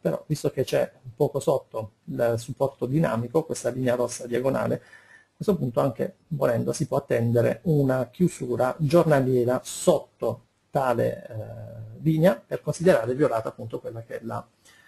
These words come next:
eh, figura, questo supporto che sta appunto accompagnando il cambio U S D cad, anche perché se passiamo al grafico Aiki Nashi, per chi non ha mai visto un grafico Aiki Nashi,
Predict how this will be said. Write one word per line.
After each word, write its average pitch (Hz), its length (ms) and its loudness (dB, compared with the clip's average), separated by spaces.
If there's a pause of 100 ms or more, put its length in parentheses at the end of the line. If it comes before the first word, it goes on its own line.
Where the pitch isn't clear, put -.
(180)
eh, - 60 -14 (200)
figura, 131 540 -2 (120)
questo 127 200 -14
supporto 110 520 -6
che - 260 -12
sta - 220 -20
appunto - 380 -16
accompagnando 117 800 -6 (500)
il 127 440 0
cambio 127 400 4
U 147 220 4
S - 80 -4
D 139 100 -2
cad, 113 340 2
anche 190 200 6
perché 147 240 4
se 127 140 0
passiamo 220 320 4
al 170 80 6
grafico 143 500 4
Aiki 151 320 2
Nashi, 139 560 0 (1120)
per 117 160 -4
chi 156 240 2 (180)
non 117 160 -4
ha 113 60 2
mai 117 180 2
visto 135 220 0
un 120 60 -2
grafico 123 320 0
Aiki 117 160 0
Nashi, 123 440 -2